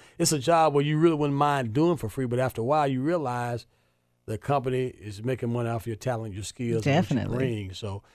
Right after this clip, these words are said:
Speaker 1: you can't do it for free.
Speaker 2: Right.
Speaker 1: But you'll do it for kibbles and bits until you kinda, you know, graduate
Speaker 2: Mm-hmm.
Speaker 1: to being, uh, you know, that, that solid talent, you know,
Speaker 2: Yeah.
Speaker 1: where you could, you know, almost demand some pay, you know. You can
Speaker 2: Demand
Speaker 1: almost,
Speaker 2: that pay.
Speaker 1: yeah, you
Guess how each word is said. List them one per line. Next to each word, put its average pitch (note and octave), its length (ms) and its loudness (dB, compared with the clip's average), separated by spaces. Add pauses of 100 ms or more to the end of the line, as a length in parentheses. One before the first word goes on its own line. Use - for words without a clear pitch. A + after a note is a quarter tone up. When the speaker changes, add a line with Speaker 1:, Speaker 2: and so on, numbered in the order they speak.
Speaker 1:
you G#2 140 -8
can't C#3+ 340 -2
do G2+ 140 -4
it F#2 80 -10
for - 120 -12
free. - 360 -10 (260)
Speaker 2:
Right. C#3+ 220 0
Speaker 1:
But B2+ 80 -2
you'll D#3 160 4
do D3 220 2
it C#3 60 6
for B2 120 -4
kibbles C#3 400 2
and G2+ 180 -4
bits F3+ 400 4 (340)
until A2+ 320 -2
you A#2 160 0
kinda, A2+ 440 -2 (580)
you A#2 80 -4
know, G#2 80 -4
graduate A#2 840 0 (220)
Speaker 2:
Mm-hmm. B2+ 360 0 (240)
Speaker 1:
to G#2 100 -4
being, G#2 480 -2
uh, G2 280 -10 (280)
you A#2 100 -8
know, G2+ 240 -10
that, G#2 260 -10
that A2 160 -4
solid A#2+ 480 -2
talent, B2 560 -4 (260)
you C3+ 180 2
know, A#2 120 2
Speaker 2:
Yeah. A2+ 80 -2
Speaker 1:
where F#2 80 -2
you F#2+ 120 -4
could, F2+ 200 -16 (100)
you G#2 100 -14
know, G#2 60 -12
almost G#2+ 320 -12
demand G2+ 520 -16
some E2 200 -20
pay, E2 360 -10
you D2+ 100 -20
know. D#2+ 200 -20 (340)
You G2+ 180 -14
can D3 100 6 (100)
Speaker 2:
Demand A#3+ 500 8
Speaker 1:
almost, F3+ 200 6
Speaker 2:
that - 0 -
pay. D3 280 6
Speaker 1:
yeah, - 60 0
you A#2+ 60 -6